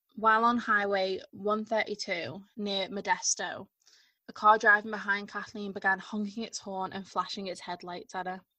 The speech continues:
She decided to pull off the road and stop while the car behind her did the same thing. Sorry, but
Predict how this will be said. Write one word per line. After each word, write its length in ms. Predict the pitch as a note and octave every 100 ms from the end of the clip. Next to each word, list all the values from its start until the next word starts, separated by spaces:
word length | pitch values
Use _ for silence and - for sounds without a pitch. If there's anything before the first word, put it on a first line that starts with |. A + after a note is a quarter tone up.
| _ _
She 140 | -
decided 380 | G#3 G3+ G#3+ A3
to 80 | G#3+
pull 240 | - A3
off 180 | A#3+ A#3+ -
the 100 | G3+
road 480 | G3 F#3+ F3+ - - - - _
and 120 | G3+ G3
stop 320 | - G3 -
while 160 | G3+ F#3
the 80 |
car 400 | F#3+ G3 F#3 F#3+ - _ _ -
behind 320 | G3 F#3 F#3
her 60 | G3
did 180 | F#3 F#3
the 60 |
same 280 | F3 F#3 F3+
thing. 360 | - F3 E3+ F#3 - _ _ _ _ _ _
Sorry, 400 | - F#3+ F3 F3
but 140 | -